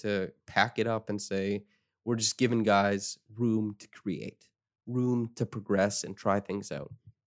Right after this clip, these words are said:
then O G is at the top of the list of guys who you want to see a little bit more from. Nineteen points, ten rebounds,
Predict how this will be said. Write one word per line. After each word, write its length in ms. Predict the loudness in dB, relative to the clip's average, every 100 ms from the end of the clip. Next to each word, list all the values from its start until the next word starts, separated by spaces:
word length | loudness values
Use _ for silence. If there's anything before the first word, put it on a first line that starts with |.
| _
then 260 | 2 4 4
O 220 | 4 2
G 220 | 2 2
is 140 | 2 -2
at 120 | -6
the 60 | -6
top 280 | -2 -2
of 60 | -2
the 80 | -4
list 340 | -4 -6 -6
of 140 | -6 2
guys 280 | 2 2
who 100 | -2
you 120 | -2 0
want 280 | 2 0
to 100 | 0
see 200 | -6 -2
a 60 | 0
little 160 | 0 0
bit 140 | 0
more 200 | 0 -2
from. 240 | -2 -8 -14 _ _ _
Nineteen 380 | 0 0 2 -2
points, 460 | 2 2 4 0 -10 _ _ _
ten 180 | 2 4
rebounds, 560 | 4 4 2 2 -2